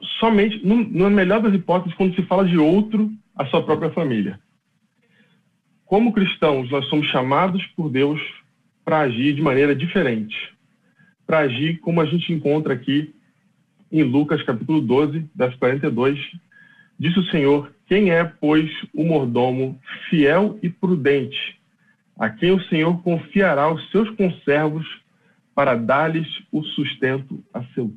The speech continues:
tempo?" Essa é uma pergunta que demonstra aqui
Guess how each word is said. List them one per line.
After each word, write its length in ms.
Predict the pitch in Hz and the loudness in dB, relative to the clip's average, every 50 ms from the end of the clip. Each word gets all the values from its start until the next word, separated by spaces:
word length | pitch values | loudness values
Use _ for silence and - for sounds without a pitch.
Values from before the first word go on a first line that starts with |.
| - - | -8 -8
tempo?" 220 | 98 92 85 135 - _ _ _ _ _ _ _ _ _ _ _ _ _ _ _ _ _ - | -6 -6 -6 -8 -12 _ _ _ _ _ _ _ _ _ _ _ _ _ _ _ _ _ -12
Essa 220 | 120 117 - 139 | -12 -10 -6 -6
é 20 | 135 | -6
uma 100 | 120 - | -4 -2
pergunta 680 | 139 123 120 110 117 135 151 170 170 185 175 175 175 - - - - _ _ _ _ _ _ | -2 -2 -2 0 0 0 0 0 0 0 0 0 -2 -6 -14 -20 -20 _ _ _ _ _ _
que 300 | - 160 160 170 - - _ _ _ _ - | -2 -2 -2 -2 -4 -8 _ _ _ _ -12
demonstra 1040 | 160 160 - 165 147 180 196 190 175 175 185 208 254 277 240 - - - 202 185 | -10 -8 -6 -2 0 2 2 2 4 4 4 2 2 2 -2 -4 -2 -2 -2 -2
aqui 520 | 170 - - - 170 180 202 208 202 - | -2 -4 -6 -4 0 2 2 0 0 -4